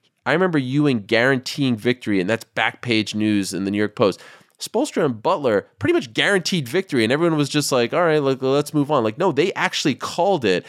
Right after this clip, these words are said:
One of the most, dare I say, and maybe I'm a, a prisoner of the moment, one of the most impressive victories in recent N B A playoff history. Up three oh, then to lose like that in Game Six, go on the road in Boston,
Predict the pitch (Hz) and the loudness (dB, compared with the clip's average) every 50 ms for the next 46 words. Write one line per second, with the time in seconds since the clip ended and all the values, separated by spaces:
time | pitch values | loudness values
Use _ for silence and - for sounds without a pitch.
0 | - - - - _ _ _ _ _ _ _ _ - 143 208 339 381 294 233 180 | -18 -20 -20 -20 _ _ _ _ _ _ _ _ -4 -2 0 0 2 0 0 0
1 | 180 185 190 185 - - _ _ 120 143 151 170 170 160 156 147 - 165 160 160 | 2 0 0 0 -4 -12 _ _ -2 0 2 2 2 2 0 0 0 0 0 2
2 | 170 156 127 120 127 139 147 151 151 143 135 131 123 113 - 101 110 - 156 151 | 2 2 2 2 2 2 2 2 0 2 2 2 2 2 0 -2 -2 0 -2 -2
3 | 135 135 135 131 120 117 113 113 120 131 147 151 147 - _ - 123 135 135 127 | 0 0 -2 -2 -2 -2 0 2 2 2 2 0 0 -4 _ -4 -2 2 2 2
4 | 127 123 123 131 139 160 156 - - 120 120 - - 127 120 135 - - 151 139 | 4 4 4 4 2 2 0 -2 -4 -6 -6 -2 2 2 2 2 2 2 2 2
5 | 131 127 - _ _ _ _ _ _ _ - 113 135 139 - - 110 107 98 95 | 2 0 -6 _ _ _ _ _ _ _ -2 -2 -2 -2 0 0 0 2 2 2
6 | 92 90 - _ _ _ _ _ _ _ _ _ - 113 110 110 123 135 123 - | 0 -2 -6 _ _ _ _ _ _ _ _ _ -4 -2 -2 0 0 0 0 0
7 | 135 117 - 120 113 120 113 110 - 120 110 107 107 113 110 104 - 101 92 82 | 0 0 0 0 2 0 0 0 0 0 0 0 0 -2 -6 -4 -4 -4 -4 -4
8 | - _ _ _ _ _ _ _ _ _ _ - 151 165 165 _ - 160 156 151 | -6 _ _ _ _ _ _ _ _ _ _ -2 -2 -2 -4 _ -2 0 0 2
9 | 147 139 127 123 123 123 120 117 _ _ _ _ _ _ _ _ - 104 113 127 | 2 2 2 2 2 2 0 -2 _ _ _ _ _ _ _ _ -14 -2 0 0
10 | 139 147 147 - 156 143 139 127 113 - 117 120 135 147 165 151 156 147 143 - | 0 0 0 -2 0 2 2 2 0 -2 -2 0 2 2 2 2 0 0 0 0
11 | 139 131 131 131 123 123 127 127 120 - - 123 120 113 - - - 135 135 156 | 0 2 2 0 0 2 0 0 0 0 0 0 0 0 -6 -6 -2 0 2 2
12 | 170 165 160 147 135 120 127 127 131 123 120 117 - - 147 160 165 135 110 117 | 2 2 2 0 0 0 2 2 2 2 2 0 0 0 0 0 0 0 0 0
13 | 120 131 143 - - - 160 151 156 147 | 0 0 -2 -2 -2 0 0 0 0 -2